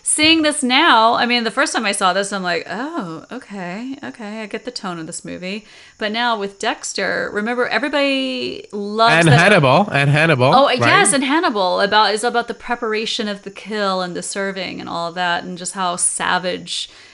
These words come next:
Speaker 1: and delicate and beautiful it all is. It, it's such a strange and mesmerizing thing to watch. Uh, but even going to the opening scene where, um, you have, like,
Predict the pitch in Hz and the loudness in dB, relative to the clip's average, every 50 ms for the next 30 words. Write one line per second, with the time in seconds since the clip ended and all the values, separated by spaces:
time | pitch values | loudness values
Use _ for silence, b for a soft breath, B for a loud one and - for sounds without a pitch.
0 | b - 190 196 190 185 190 180 180 180 180 180 - 185 175 - - 180 175 170 | b -10 -8 -6 -4 -2 -2 -2 -2 -2 -4 -6 -6 -6 -6 -6 -8 -10 -10 -10
1 | 175 175 175 180 - - 175 170 170 170 170 170 170 - - 196 220 214 - - | -8 -8 -8 -8 -8 -8 -8 -6 -6 -6 -6 -6 -8 -6 -6 -4 -4 -4 -6 -8
2 | - - - - b b b b b b b b _ - 180 180 - - - 208 | -8 -8 -8 -8 b b b b b b b b _ -10 -8 -8 -6 -4 -4 -2
3 | - - 262 262 - 233 - - - - - - 208 202 202 208 208 208 208 208 | -2 -2 -4 -4 -6 -4 -2 -2 -2 -2 -2 -2 -2 -2 0 -2 -2 -2 -4 -4
4 | 202 196 196 - - - - - 190 180 180 180 175 - - - - - _ _ | -6 -6 -8 -8 -10 -8 -8 -8 -8 -8 -10 -12 -14 -14 -16 -18 -20 -20 _ _
5 | - 185 185 185 190 202 214 233 220 220 208 190 180 175 170 170 170 175 175 170 | -10 -8 -8 -6 -4 -4 -4 -4 -6 -6 -6 -6 -4 -2 -2 -2 -2 -4 -4 -6
6 | 160 - 165 165 170 170 170 175 175 185 _ _ _ _ - 190 180 180 180 - | -6 -6 -8 -8 -8 -8 -10 -10 -12 -14 _ _ _ _ -10 -8 -8 -8 -8 -10
7 | - 185 165 156 165 185 190 175 160 - - - - - - B B B B B | -12 -12 -12 -10 -6 -4 -2 -2 -2 -4 -6 -8 -12 -12 -12 B B B B B
8 | B B - 190 - 208 202 202 - 269 277 311 302 262 240 202 - 208 233 220 | B B -8 -4 -2 -2 -2 0 -2 0 0 2 0 0 -2 -4 -6 -4 -4 -2
9 | 208 202 202 196 - - - 339 370 302 208 175 151 131 - - - - - 196 | -2 -4 -6 -8 -8 -6 -6 -4 -2 -2 -2 -2 -4 -6 -8 -10 -12 -10 -8 -6
10 | 196 - 185 180 190 190 180 185 175 - - 185 175 170 170 175 175 175 165 b | -6 -4 -6 -6 -8 -8 -8 -6 -6 -6 -6 -6 -8 -10 -10 -10 -10 -10 -12 b
11 | b b b b b _ - 190 185 180 180 180 180 180 180 175 180 b b b | b b b b b _ -8 -6 -4 -2 -2 -2 -4 -4 -4 -6 -8 b b b
12 | b b b b b _ _ - 190 190 180 175 170 170 170 190 - - 196 196 | b b b b b _ _ -6 -6 -4 -4 -4 -6 -8 -10 -12 -14 -10 -10 -8
13 | 196 175 196 196 190 180 185 175 170 - - | -8 -8 -8 -8 -8 -6 -6 -8 -8 -10 -14